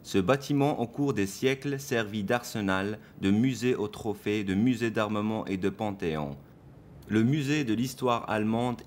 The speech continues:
y élut domicile dans les années cinquante. Il s'appelle aujourd'hui le musée historique allemand.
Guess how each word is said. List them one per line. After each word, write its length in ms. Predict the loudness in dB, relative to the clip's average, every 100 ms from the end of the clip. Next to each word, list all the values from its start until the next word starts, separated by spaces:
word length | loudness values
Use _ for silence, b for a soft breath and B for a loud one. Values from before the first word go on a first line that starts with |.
| -4
y 280 | -2 -4 -6 2
élut 280 | 2 2 0
domicile 520 | 2 0 0 -4 -2
dans 100 | 0
les 180 | 0 0
années 180 | -2
cinquante. 720 | -2 -4 -4 -4 -4 -4 -6 -8 -6
Il 140 | -6
s'appelle 480 | -2 -2 0 2 2
aujourd'hui 500 | 2 0 -2 -4 -2 0
le 100 | 2
musée 300 | 2 2 -4
historique 460 | -4 -2 -2 -2 -2
allemand. 380 | -2 -2 -6